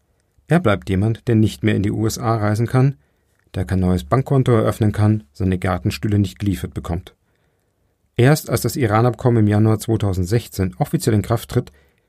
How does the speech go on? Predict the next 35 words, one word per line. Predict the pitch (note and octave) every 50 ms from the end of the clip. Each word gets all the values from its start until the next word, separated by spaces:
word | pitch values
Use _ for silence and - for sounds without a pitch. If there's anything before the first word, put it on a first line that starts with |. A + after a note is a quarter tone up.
| _ _
ist | - - -
es | C#3 -
auch | B2 A2
bei | - - C#3
ihm | - - G#2+ F#2 F2
soweit. | F#2 F#2 E2+ - - - - - _ _ _ _ _ _ _ _ _ _ _ _ _ _ _ _ _
Mit | - A2 -
dem | A2 G#2+ G#2+
Abkommen | C#3+ - - - A#2 A#2 A#2 G#2+
werden | G#2+ G2+ G2+ A2
die | G#2+
Sanktionen | G#2+ G#2+ G2 - - G2+ F#2 F2+ E2
aufgehoben, | - - F#2+ G2 - - A#2+ G#2 A#2+ C3 C3 C#3+ D#3 D#3+ - - - -
Wippermanns | A2+ A2 A#2 B2 B2 A#2+ A2+ - -
Name | G2 F#2 F#2 F#2+ G2 G2+ F#2+
wird | G2+ -
von | - B2+
der | B2 B2 -
ofag-Liste | - G#2+ F2+ - F#2+ F#2 F#2+ F2 - - A#2+
gelöscht. | G#2 G#2+ F2+ E2+ E2+ - - - - - _ _ _ _ _ _ _ _ _ _ _ _ _ _ _ _ _ _ _ _ _ _ _ _ _ _ _ _ _ _ _ _ _ _
Warum | - G#2 G#2+ A2+
es | A2 G#2 -
ausgerechnet | - A2+ A2 G2+ - A#2+ G2+ G2 G2 F2+ -
ihn | F#2 G2+ A2
getroffen | B2 C3 - - E3 - - E3+ E3
hat? | G#3 G#3 - - _ _ _ _ _ _ _ _ _ _ _ - - -
Er | B2 B2
ist | A#2+ G#2+ -
sicher, | G#2 G2+ B2 C3+ - G#2 F#2+ F#2 F2 -
dass | B2 A#2 -
sein | A#2 A2
Exempel | A2 A2 - - A2+ G#2 - G2
statuiert | F2+ - - F2+ - G2 G2+ F#2+ F2+ F2+
werden | F#2 F#2 F2+ F2+
sollte. | F2 - F2 F2+ F2+ - F#2